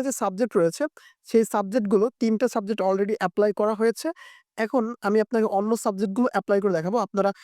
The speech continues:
কিভাবে হচ্ছে সাবজেক্টগুলো নির্বাচন করবেন, সেটা দেখাবো। So সিম্পলভাবে আপনাদের এর আগে, আমি একটু এর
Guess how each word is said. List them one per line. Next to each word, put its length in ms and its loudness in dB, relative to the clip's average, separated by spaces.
কিভাবে 300 2
হচ্ছে 160 -2
সাবজেক্টগুলো 480 2
নির্বাচন 340 4
করবেন, 240 0
সেটা 180 2
দেখাবো। 240 -2
So 60 0
সিম্পলভাবে 460 2
আপনাদের 320 2
এর 80 4
আগে, 240 -6
আমি 140 -2
একটু 120 -2
এর 80 2